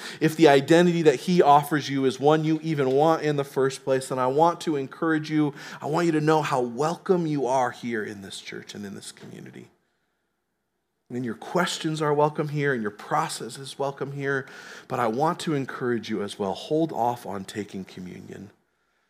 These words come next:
God's not after religious rituals. He's not after going through the motions.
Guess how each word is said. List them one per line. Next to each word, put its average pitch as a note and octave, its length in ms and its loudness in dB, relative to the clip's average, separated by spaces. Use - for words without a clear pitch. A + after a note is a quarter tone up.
God's D3 320 -2
not D#3 240 2
after C#3 600 2
religious A#2 680 -2
rituals. C3 560 -2
He's A#2 160 -8
not B2+ 220 -2
after C3 300 -4
going B2 380 -4
through B2+ 200 -10
the G#2 120 -4
motions. B2 680 -6